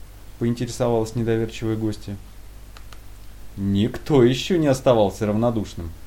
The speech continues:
Отборочный рыцарский турнир – не рядовое событие, соглашайся».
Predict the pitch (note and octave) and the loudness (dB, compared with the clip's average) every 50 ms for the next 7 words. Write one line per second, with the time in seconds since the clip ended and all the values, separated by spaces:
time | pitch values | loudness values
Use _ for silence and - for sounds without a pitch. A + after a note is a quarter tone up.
0 | - - F#2+ F#2+ F#2 F#2 F#2+ G#2+ A2+ A#2 A2+ A2 - - A#2 A2 G#2+ G#2 G#2 G#2+ | -8 -4 -4 -4 -4 -2 2 4 6 6 4 2 0 0 0 0 2 2 2 0
1 | G#2 - A2 G2 - - - G#2+ G2+ - G#2+ G2 F#2+ G2 G#2+ C3 C#3 C3+ - - | 0 -2 -4 -6 -6 -6 -8 -8 -4 -4 -4 -2 0 0 0 0 -2 -4 -8 -12
2 | - - - - G#2 G#2 G#2 G#2 G#2 G2+ A2 A2+ A#2+ B2+ C#3+ D3+ C#3+ A#2 A2+ A2+ | -14 -16 -10 -4 -2 2 2 2 4 2 2 4 4 4 4 4 4 4 2 2
3 | - - D3+ D#3 C#3+ B2+ G#2 - - E2+ D#2 - - - - - - - G#2 G2 | 2 0 -2 -2 0 -2 -4 -4 -6 -8 -10 -10 -12 -14 -14 -8 -4 -4 -2 0
4 | G#2 A2+ C3 C3+ C3+ C3+ B2+ G2+ F2+ - - - | 0 0 0 0 0 -2 -2 -2 -4 -6 -12 -14